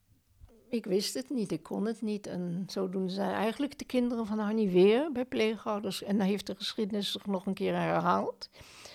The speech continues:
Zijn ook niet bij leu-, le-, leuke pleegouders gekomen. Wel beter dan bij ons, maar ook niet leuk. Ik heb nog wel contact, sumier met ze. Ja, daar was ik Hanni kwijt. En Arthur,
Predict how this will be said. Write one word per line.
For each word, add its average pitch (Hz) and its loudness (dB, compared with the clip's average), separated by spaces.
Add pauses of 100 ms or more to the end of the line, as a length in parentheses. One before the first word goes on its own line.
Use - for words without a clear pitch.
(220)
Zijn - 2
ook - 0
niet 254 4
bij 226 0
leu-, 214 -2 (120)
le-, 208 2
leuke 214 4
pleegouders 185 -2
gekomen. 190 -4 (300)
Wel 170 4
beter 165 2
dan 165 -2
bij 170 0
ons, 196 -2
maar - -6 (560)
ook 196 -2
niet 190 2
leuk. 185 0
Ik - -20
heb 220 -4
nog 185 4
wel 196 8
contact, 185 0
sumier 185 2
met 208 -4
ze. 269 -8 (2000)
Ja, 202 6
daar 214 2
was 190 0
ik 180 -8
Hanni 196 2
kwijt. 247 0
En 196 0
Arthur, 240 2